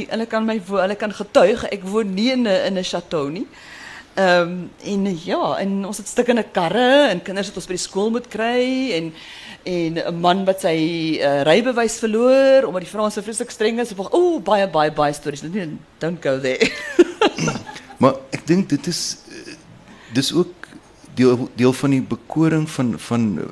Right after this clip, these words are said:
Speaker 2: daardie, ehm, dinge wat jy skryf, is die feit dat enerzijds is dit vir mense eksoties en, en,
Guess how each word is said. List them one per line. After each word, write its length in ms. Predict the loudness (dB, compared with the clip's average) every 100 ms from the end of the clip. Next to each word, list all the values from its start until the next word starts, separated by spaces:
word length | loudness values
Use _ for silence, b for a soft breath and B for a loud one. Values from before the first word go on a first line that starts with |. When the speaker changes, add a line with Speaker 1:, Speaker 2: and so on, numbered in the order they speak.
| -12 -16 -20 -4
Speaker 2:
daardie, 680 | 2 2 2 0 0 -2 -4 -10 -20 -20 _ -20 -20 -8
ehm, 440 | -4 0 0 -2 -4 -4
dinge 220 | -2 0
wat 200 | 0 -2
jy 60 | -4
skryf, 340 | -6 -2 -2 -2
is 100 | -6
die 80 | -4
feit 200 | -2 0
dat 120 | -2 B B B B B -8
enerzijds 800 | 0 2 2 0 0 0 -2 -4 0
is 160 | 0
dit 200 | 0 -4 -4
vir 120 | -2
mense 380 | 0 0 -2 -4
eksoties 800 | -6 -4 -4 0 -2 -2 -6 -6
en, 240 | -4 -4 -2
en, 460 | -2 -2 -2 -4